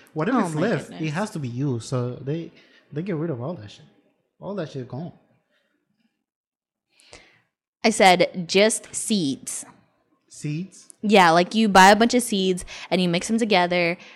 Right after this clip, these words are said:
Speaker 2: and then you're like, you scoop a little seed bag,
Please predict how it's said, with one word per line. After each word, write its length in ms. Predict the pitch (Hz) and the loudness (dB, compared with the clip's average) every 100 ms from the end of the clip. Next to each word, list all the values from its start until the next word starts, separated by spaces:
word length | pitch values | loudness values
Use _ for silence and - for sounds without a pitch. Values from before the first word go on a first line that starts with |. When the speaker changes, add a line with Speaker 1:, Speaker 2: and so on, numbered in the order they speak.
| - | -6
Speaker 2:
and 180 | - 180 | 0 0
then 120 | 170 | -2
you're 120 | 175 175 | -2 0
like, 260 | 165 160 - | 0 -2 -12
you 140 | 170 185 | -8 -6
scoop 460 | - - 196 196 - _ _ | -6 -4 -4 -4 -8 _ _
a 100 | 170 | 0
little 240 | 180 185 180 | 2 2 0
seed 340 | - 202 196 | -2 -4 0
bag, 260 | 170 156 | 2 2